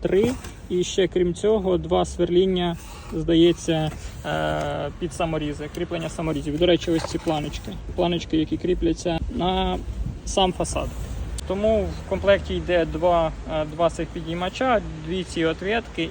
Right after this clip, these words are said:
і заглушки. М, заглушки на ці підіймачі, вони можуть бути різних кольорів, чорний, білий, і плюс до цього ще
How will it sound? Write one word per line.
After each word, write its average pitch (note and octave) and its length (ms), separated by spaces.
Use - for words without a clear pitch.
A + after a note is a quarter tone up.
і F3 200
заглушки. D3+ 720
М, E3 560
заглушки E3 480
на D#3 100
ці D#3+ 160
підіймачі, D#3+ 760
вони F3 180
можуть E3 460
бути D3+ 240
різних D3+ 380
кольорів, G#3+ 360
чорний, D#3 360
білий, G#3 420
і D#3 80
плюс E3 280
до D#3 120
цього F#3+ 480
ще F3+ 840